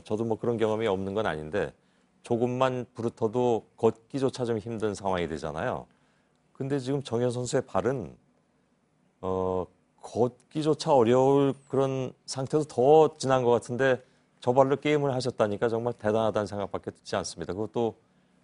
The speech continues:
어, 그 상태에서 굉장히 매우 훌륭한 경기를 보여주셨기 때문에, 어, 그래서 기권하셨을 때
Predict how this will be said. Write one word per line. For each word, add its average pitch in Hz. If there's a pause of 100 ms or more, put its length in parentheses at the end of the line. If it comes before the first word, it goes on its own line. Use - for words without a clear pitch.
(160)
어, 92
그 -
상태에서 123
굉장히 127 (120)
매우 117
훌륭한 131
경기를 107
보여주셨기 87
때문에, 78 (760)
어, 90
그래서 135
기권하셨을 139
때 135